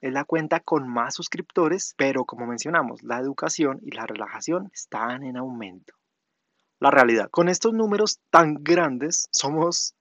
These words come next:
una gota en un océano, donde la competencia para alcanzar la ansiada fama en YouTube no es tan fácil, y menos depender económicamente de YouTube. Míralo como un trabajo normal, donde primero dependes de tu disciplina para crear contenido, para analizar,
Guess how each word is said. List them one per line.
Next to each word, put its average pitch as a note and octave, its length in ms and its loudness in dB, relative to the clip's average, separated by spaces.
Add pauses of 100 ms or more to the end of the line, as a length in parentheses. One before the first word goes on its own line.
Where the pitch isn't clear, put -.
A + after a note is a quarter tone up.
una D#3 200 -2
gota D#3 280 0
en D3+ 60 -6
un D3 120 -6
océano, C#3+ 420 -2
donde E3 180 2
la D3 100 2
competencia D3 580 -2
para G#3+ 160 2
alcanzar C#3 460 -4
la - 240 -2
ansiada D#3+ 440 0
fama F3 220 -6
en F3 60 -6
YouTube D3+ 340 -4
no D#3+ 100 -4
es F3 120 -6
tan F3+ 140 -4
fácil, A#3 440 -8
y E3+ 80 -4
menos F3+ 300 -2
depender D#3+ 560 0 (160)
económicamente C#3 1300 -4
de B2 120 -4
YouTube. A#2+ 340 -2 (140)
Míralo G3 260 4
como F3+ 140 -4
un D3+ 80 -6
trabajo D3+ 320 4
normal, A#2+ 680 -2 (500)
donde D#3 480 0
primero F3+ 440 0
dependes D#3+ 540 -4
de D#3+ 120 -2
tu D3 140 -4
disciplina C#3+ 760 -2
para A#2 220 4
crear A2+ 400 -2
contenido, C#3+ 640 -2
para B2+ 320 0
analizar, G#2+ 640 0